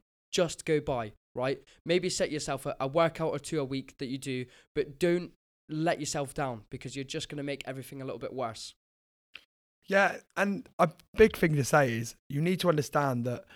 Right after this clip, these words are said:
Speaker 2: when it comes to nutrition, when it comes to fitness, when it comes to living a healthier life, you can't pick it up and stop it, pick it up and stop it. It, it's madness.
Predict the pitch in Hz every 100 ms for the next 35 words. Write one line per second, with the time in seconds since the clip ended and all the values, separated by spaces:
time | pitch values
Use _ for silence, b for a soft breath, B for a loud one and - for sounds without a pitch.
0 | B B 156 190 - 196 180 170 135 -
1 | 147 - 139 139 135 - 160 151 - 143
2 | 127 - - 147 151 147 - - 135 -
3 | 147 143 - 147 143 143 120 147 139 139
4 | 139 113 113 - _ B B B B -
5 | 139 - 202 208 - - 165 - - 165
6 | 123 - 127 - 160 - 123 - - 156
7 | - 143 135 131 123 - - - 113 -
8 | B B B _ - - - - 175 -
9 | 156 175 156 131 113 -